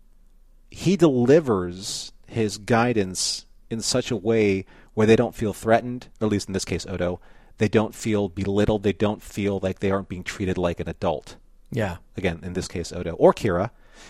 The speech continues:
Speaker 1: except for the one time that he did kind of, uh, maneuver them into dinner together.
Speaker 2: Sure,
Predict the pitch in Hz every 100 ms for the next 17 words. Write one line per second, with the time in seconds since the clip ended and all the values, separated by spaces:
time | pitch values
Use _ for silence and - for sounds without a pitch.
0 | - - 208 208 131 123 - 107 95 82
1 | 87 90 - 85 82 78 80 82 - -
2 | - - - - - - 85 80 85 80
3 | 82 - - - 135 69 - - 85 95
4 | 95 90 90 82 78 80 - 92 80 -
5 | 80 - - - 131 90